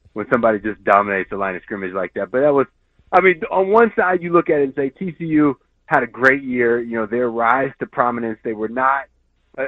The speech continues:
you know, a dominant football program in the past, and they've slowly built their program up and made it to the national championship. So you gotta give them some love and respect for that. But then Georgia and the S E C, it's just, it's a whole nother monster.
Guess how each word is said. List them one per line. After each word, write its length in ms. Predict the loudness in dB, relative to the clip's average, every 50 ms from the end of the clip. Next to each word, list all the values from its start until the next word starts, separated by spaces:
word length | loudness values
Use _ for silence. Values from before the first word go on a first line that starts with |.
| -6 -4
you 100 | -4 -2
know, 80 | -2
a 60 | -4 -2
dominant 440 | 2 2 2 2 2 0 -2 -4 -2 -2
football 300 | -2 0 2 2 0 2
program 520 | 2 2 2 2 2 2 0 0 -2 -2
in 80 | -6 -8
the 60 | -10
past, 460 | -8 -4 -2 -2 -2 -2 -4 -8 -12
and 100 | -14 -14
they've 140 | -14 -14 -16 -18 -14
slowly 380 | -8 -2 0 0 0 0 0 -2
built 300 | 0 2 2 2 2 0
their 100 | -4 -6
program 480 | -4 -4 -2 -2 -2 0 -2 -2 0
up 160 | -2 -2 -2 -4
and 180 | -6 -6 -2
made 200 | 2 2 2 2
it 120 | 0 -2 -4
to 60 | -4 -2
the 60 | 0
national 400 | 2 2 2 2 0 -4 -6 -6
championship. 540 | -6 -6 -6 -6 -8 -12 -18 -14 -12 -14 -12 -10
So 80 | -8 -8
you 80 | -2
gotta 240 | 0 2 2 2 2
give 140 | 0 0 0
them 100 | -2 -4 -8 -4
some 80 | 2
love 140 | 2 2 2
and 100 | 2 -4
respect 360 | -12 -12 -6 -4 -4 -4 -4 -4
for 60 | -4
that. 160 | -2 -2 -2 -4 -8 _ _ _ _ _ _ _ _ _ _
But 140 | -10 -6 2
then 180 | 4 4 4 4
Georgia 360 | 4 4 4 4 4 2 0
and 80 | 0 0
the 80 | -2 0
S 140 | 0 -2 -2 -4
E 100 | -8 -10 -8 -8
C, 160 | -6 -4 -4
it's 160 | -4 -4 -6
just, 140 | -8 -10 -10 _ -10
it's 200 | -8 -8 -2 0
a 40 | 2
whole 160 | 4 4 4
nother 160 | 6 4 4
monster. 480 | 4 4 4 4 4 2 -2 -6 -10 -10